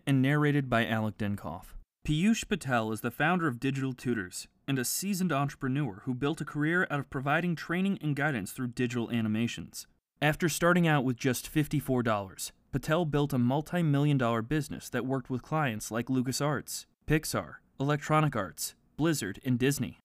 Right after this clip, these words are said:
His visual background shines through in this book, because it's one of the most aesthetically pleasing business books I've ever come across. There aren't too many charts or diagrams because there isn't a need for them, but things like pull-out quotes and the orange chapter headers look so good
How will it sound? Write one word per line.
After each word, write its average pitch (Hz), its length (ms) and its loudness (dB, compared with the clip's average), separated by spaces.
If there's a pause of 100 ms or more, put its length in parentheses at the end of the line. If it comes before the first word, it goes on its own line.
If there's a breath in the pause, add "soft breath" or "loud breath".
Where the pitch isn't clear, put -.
(140)
His 131 200 2
visual 165 360 2
background 135 580 2
shines 113 320 0
through 113 300 -2
in 98 80 -2
this - 180 -8
book, - 340 -10 (220)
because 139 320 2
it's - 160 -6
one 151 140 2
of 143 100 -2
the 147 80 4
most 147 320 2
aesthetically 165 580 0
pleasing 135 460 2
business 139 340 0
books - 320 -10
I've 127 240 -2
ever 135 180 0
come 110 200 -2
across. 110 560 -6 (320)
There 160 200 6
aren't 202 320 6
too 170 160 2
many 170 220 4
charts 123 400 -2
or 131 60 2
diagrams 107 680 -2
because 135 320 -2
there 147 140 2
isn't 170 260 2
a 180 60 4
need 180 240 4
for 117 100 -4
them, 98 280 -8 (260)
but 143 180 0
things 180 340 2
like 151 240 2
pull-out 131 400 0
quotes - 540 -8
and 135 160 2
the 120 40 -2
orange 156 420 0
chapter 110 360 -4
headers 131 400 -2
look 139 160 -2
so 165 340 -2
good 165 420 0